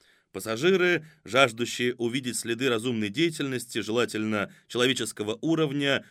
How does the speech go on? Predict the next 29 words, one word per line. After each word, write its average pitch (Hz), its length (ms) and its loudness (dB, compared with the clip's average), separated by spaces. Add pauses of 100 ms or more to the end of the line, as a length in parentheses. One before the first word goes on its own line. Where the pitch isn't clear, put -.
(100)
притихли 135 500 -2
в - 100 -8
креслах, 135 580 -2 (200)
не 95 80 -8
сводя 107 340 2
глаз 110 320 0
с - 60 -10
Виома, 113 520 0 (140)
в - 60 -20
котором 123 440 0
то 135 200 2
и 117 100 2
дело 156 560 2 (140)
появлялись 151 600 2
заинтересовавшие 123 960 -2
Инка 123 360 -6
участки 123 720 0 (160)
поверхности 107 580 0
Земли. 104 500 -4 (560)
Плоскогорья, 139 960 2 (180)
усыпанные 131 600 0
всё 117 160 -4
теми 127 260 -2
же 101 140 -2
кратерами, 139 800 0 (140)
старыми 131 520 2
и 104 80 0
молодыми, 123 800 0 (140)
дымящимися, 120 1040 0